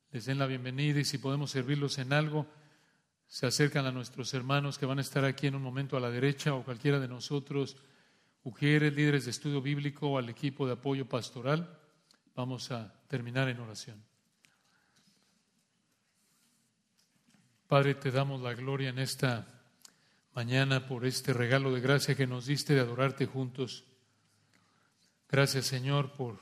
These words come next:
habernos concedido el expresar nuestra adoración a ti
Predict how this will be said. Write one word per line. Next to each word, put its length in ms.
habernos 380
concedido 720
el 140
expresar 600
nuestra 300
adoración 460
a 120
ti 280